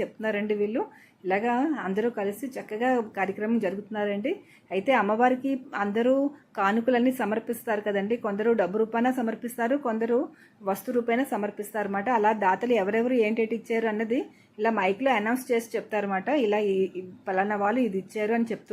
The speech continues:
ఉంటారండి. ఇగో వీళ్ళు చూడండి, వీళ్ళందరూ కొండైవలస నుంచి వచ్చారంటండి. నడుచుకొని వచ్చి ఇలాగా అమ్మవారి చుట్టూ, ఆ, ఇలాగ నీళ్ళు పట్టుకొని, బిందెలతో నీళ్ళు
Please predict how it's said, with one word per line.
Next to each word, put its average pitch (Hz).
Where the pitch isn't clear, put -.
ఉంటారండి. 196
ఇగో 202
వీళ్ళు 220
చూడండి, 214
వీళ్ళందరూ 214
కొండైవలస 220
నుంచి 240
వచ్చారంటండి. 226
నడుచుకొని 226
వచ్చి 180
ఇలాగా 220
అమ్మవారి 214
చుట్టూ, 254
ఆ, 190
ఇలాగ 214
నీళ్ళు 220
పట్టుకొని, 233
బిందెలతో 220
నీళ్ళు 220